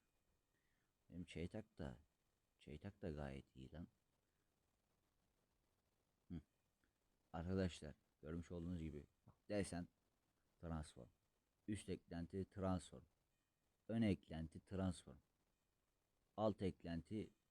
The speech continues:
transform. Neredeyse full transform.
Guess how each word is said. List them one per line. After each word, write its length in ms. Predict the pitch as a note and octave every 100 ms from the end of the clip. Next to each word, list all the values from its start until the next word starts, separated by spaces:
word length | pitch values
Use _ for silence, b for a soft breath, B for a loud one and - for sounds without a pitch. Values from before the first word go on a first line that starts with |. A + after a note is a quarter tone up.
| _ _ _
transform. 600 | - G#2 F#2+ - G2 G2+ - _ _ _ _ _ _ _ _ _ _ _ _ _ _ _ _ _ _ _ _ _ _ _ _ _ _ _ _ -
Neredeyse 760 | A2 A#2+ A2 F#2 - B2 G#2 -
full 300 | - B2 B2 - - _ _ -
transform. 520 | B2 A#2+ G2+ F#2+ D2